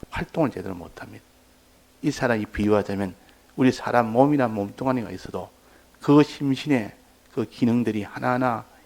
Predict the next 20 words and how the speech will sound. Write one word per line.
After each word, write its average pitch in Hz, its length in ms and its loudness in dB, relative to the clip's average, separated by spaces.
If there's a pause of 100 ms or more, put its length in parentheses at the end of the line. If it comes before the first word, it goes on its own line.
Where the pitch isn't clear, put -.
있는 143 260 2
경우도 151 320 0
있고 98 220 -8
없는 104 280 -4
경우도 127 260 -4
있습니다. 95 440 -14 (1900)
심신의 180 520 6
기능이 147 320 4
있을 107 180 -4
때는 98 340 -2 (400)
그 117 100 2
사람이 107 300 -4
아주 - 500 -2
실력자고, - 680 -6 (1000)
심신의 175 500 2
기능이 175 360 2
없으면 107 460 -4 (340)
똑같은 160 540 0
몸을 117 280 -2
가져도 107 560 -6